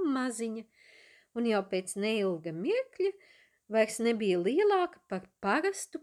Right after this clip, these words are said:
peli. Tagad aplūko zīmējumu,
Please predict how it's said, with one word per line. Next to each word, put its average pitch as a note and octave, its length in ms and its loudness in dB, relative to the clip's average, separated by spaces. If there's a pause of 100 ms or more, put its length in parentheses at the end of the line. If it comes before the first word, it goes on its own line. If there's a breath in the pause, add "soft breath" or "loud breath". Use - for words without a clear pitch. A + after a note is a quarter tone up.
peli. E3 440 -4 (1300)
Tagad F#3 400 -2 (180)
aplūko A3 720 -2
zīmējumu, F3+ 800 -2